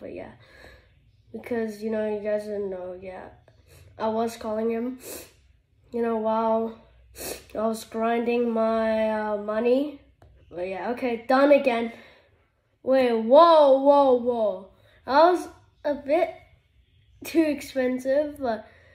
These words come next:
you know, as you guys know, um, I think, like, I got a building manager, you know, like, building manager, uh, ensure that everyone is running smoothly. Yeah, basically, I think that means he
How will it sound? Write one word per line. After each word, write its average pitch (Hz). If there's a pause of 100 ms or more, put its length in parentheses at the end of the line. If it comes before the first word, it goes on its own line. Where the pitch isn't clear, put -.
(560)
you 254
know, 285 (1700)
as 254
you 339
guys 349
know, 269
um, 240
I 226
think, -
like, 233
I 320
got 370 (100)
a 285
building 285 (240)
manager, 285 (140)
you 294
know, 302
like, 240 (260)
building 269
manager, 269 (840)
uh, 233
ensure 262
that 254
everyone 254
is 233
running 233
smoothly. 233
Yeah, 226
basically, 247
I 233
think 247
that 254
means 254
he 247